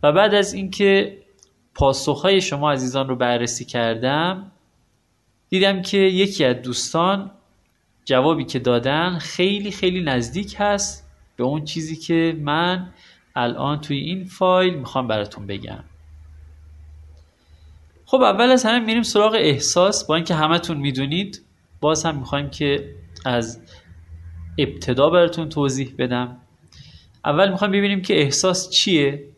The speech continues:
که همونطوری که خودتون در جریان هستید و می‌دونید، احساس یک سیستم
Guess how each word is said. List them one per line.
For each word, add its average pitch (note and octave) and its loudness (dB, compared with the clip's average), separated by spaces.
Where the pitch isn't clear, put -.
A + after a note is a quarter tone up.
که C#3 -4
همونطوری C#3+ -2
که C#3 -4
خودتون C3 -2
در A#2+ 2
جریان A#2 0
هستید C#3 -6
و B2+ -2
می‌دونید، B2 -6
احساس E3+ 2
یک F3+ -2
سیستم C3+ -2